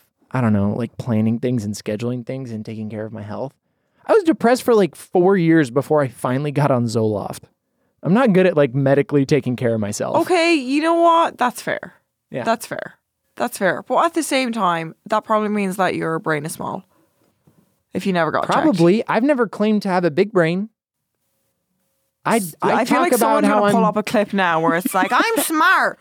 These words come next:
Speaker 1: No.
Speaker 2: I feel like there's gonna be a compilation
Speaker 1: No.
Speaker 2: where it's like,
Speaker 1: No.
Speaker 2: "Yeah, I know what I'm talking about."
Speaker 1: No, no, there,
Speaker 2: No?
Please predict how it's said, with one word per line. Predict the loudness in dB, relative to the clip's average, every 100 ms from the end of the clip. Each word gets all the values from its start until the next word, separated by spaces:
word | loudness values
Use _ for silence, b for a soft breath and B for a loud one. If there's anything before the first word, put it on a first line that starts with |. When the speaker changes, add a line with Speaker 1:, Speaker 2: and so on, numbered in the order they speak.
| -6 0
Speaker 1:
No. | 2 4
Speaker 2:
I | 4
feel | 2
like | 0
there's | -2 -2
gonna | -2 0
be | 0
a |
compilation | 0 2 2 4 4
Speaker 1:
No. | 2
Speaker 2:
where | 0
it's |
like, | 0 0
Speaker 1:
No. | 2 4
Speaker 2:
"Yeah, | 4 4
I | 4 4
know | 4 4
what | 4 2 2 2
I'm | 2
talking | 0 2
about." | 2 2 4
Speaker 1:
No, | 4 4
no, | 4 4
there, | 4 4
Speaker 2:
No? | 4 2